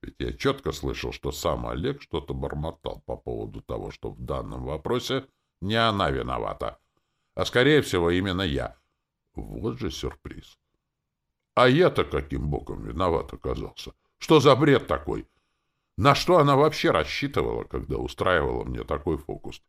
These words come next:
Не знаю. Да и знать особо не хочу. Мне достаточно и того, что сейчас я ушел от города, оставив все на откуп Михаилу. Что-то мне подсказывает, что этот человек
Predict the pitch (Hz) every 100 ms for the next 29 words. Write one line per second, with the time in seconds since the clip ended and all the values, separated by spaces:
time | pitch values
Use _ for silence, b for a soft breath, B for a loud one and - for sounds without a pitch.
0 | _ _ _ _ 73 71 98 - 90 57
1 | 50 52 50 50 50 50 _ _ _ _
2 | _ _ - 156 165 151 151 139 69 -
3 | 50 50 50 - - - - - - _
4 | _ _ _ 123 135 110 107 - 104 90
5 | 78 - 80 71 80 73 71 64 64 69
6 | 71 - - - - 62 62 85 65 55
7 | 67 73 92 101 92 - _ _ _ _
8 | 92 - 143 135 110 - 131 113 92 82
9 | 80 - 73 76 71 76 69 57 50 52
10 | - _ _ _ _ _ _ _ - -
11 | 147 143 87 87 78 76 73 - 64 58
12 | 50 50 - - 60 57 - - - 52
13 | 57 71 73 -